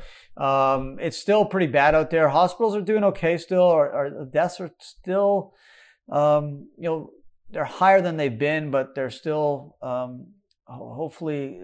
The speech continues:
aren't gonna get worse. Um, but, you know, we're, we're probably the worst. You know, Arizona, Texas, and, and Florida are, are probably doing the, the poorest, uh, out of any states in the country. So I'm hopefully we've, we've reached,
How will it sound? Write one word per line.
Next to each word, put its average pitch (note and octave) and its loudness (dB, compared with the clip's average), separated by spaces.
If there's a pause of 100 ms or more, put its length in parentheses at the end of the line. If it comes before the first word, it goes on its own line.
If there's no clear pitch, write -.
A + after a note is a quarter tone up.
(140)
aren't C#3 -10
gonna C3 -10
get A#2+ -6
worse. C#3 -4 (380)
Um, C3 -4
but, D3+ 0
you G#3 -2
know, F#3 6
we're, F#3+ 6
we're E3 -2
probably F3+ 4
the D3+ -2
worst. D3 -4
You E3 -10
know, C#3 -4
Arizona, C#3+ 0
Texas, C#3+ -6
and, B2 -14
and A#2+ -14
Florida C3 0 (760)
are, B2 -8
are - -10
probably C3 -2
doing B2 -6
the, A#2+ -12
the A#2+ -14
poorest, C3+ -6
uh, A#2+ -16
out A#2+ -6
of A#2+ -14
any A#2+ -10
states B2 -10
in A2+ -16
the A2 -16
country. C3+ -8 (400)
So E3 0
I'm E3+ 4
hopefully F#3+ 4
we've, D#3+ 0
we've C#3 -6
reached, D#3 -4